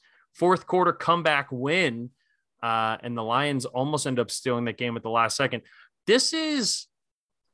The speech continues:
so you'll look at the final score and you look at the way the game ended, because I believe these two teams had a very, very, very similar ending to a game last season in Detroit,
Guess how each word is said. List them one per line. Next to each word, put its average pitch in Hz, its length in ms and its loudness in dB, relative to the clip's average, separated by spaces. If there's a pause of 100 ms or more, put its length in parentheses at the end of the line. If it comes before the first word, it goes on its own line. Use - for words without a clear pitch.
so - 180 6
you'll 220 260 4
look 285 160 2
at 302 60 -2
the 247 100 2
final 202 300 4
score 170 400 2
and 170 80 -2
you 147 80 -2
look 190 160 -2
at 185 60 -8
the 180 60 -4
way 160 140 0
the 156 100 -4
game 139 360 -4
ended, 151 340 0
because 131 180 -2
I 127 60 2
believe 147 380 -2
these 151 200 -4
two 160 160 -2
teams 156 280 -6
had 135 120 0
a 104 120 -4 (120)
very, 165 300 4
very, 147 400 2 (140)
very 156 320 0
similar 147 480 -4
ending 135 380 -2
to 131 140 -4
a 120 40 -2
game 123 460 -4 (360)
last 117 420 0
season 139 400 -2
in 135 240 -2
Detroit, 127 580 0